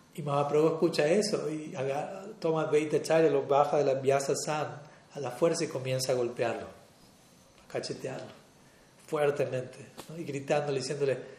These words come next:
"¿Para esto me llamaste? ¿No? ¿Para esto me hiciste descender?". Recordemos, Advaita Acharya invitó a Mahaprabhu que, "¿Para esto me hiciste bajar? ¿Para yo tener que escuchar esto en tu labio?". Y comienza a golpearlo. Mahaprabhu tenía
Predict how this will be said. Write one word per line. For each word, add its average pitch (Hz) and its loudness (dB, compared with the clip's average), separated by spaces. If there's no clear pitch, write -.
"¿Para 131 6
esto 160 0
me 156 -2
llamaste? 147 0
¿No? - -16
¿Para 151 -4
esto 175 -4
me 156 -6
hiciste 165 -6
descender?". 147 0
Recordemos, 147 -2
Advaita 131 -4
Acharya 135 -4
invitó 127 -6
a 147 -8
Mahaprabhu 139 -12
que, 135 -14
"¿Para 131 -2
esto 160 0
me 156 -2
hiciste 156 -6
bajar? 180 -6
¿Para 135 -12
yo 139 -6
tener 151 -8
que 147 -16
escuchar 147 -4
esto - -2
en 139 -10
tu 170 -8
labio?". 165 -8
Y - -12
comienza 170 -4
a - 4
golpearlo. 156 2
Mahaprabhu 147 0
tenía 151 -4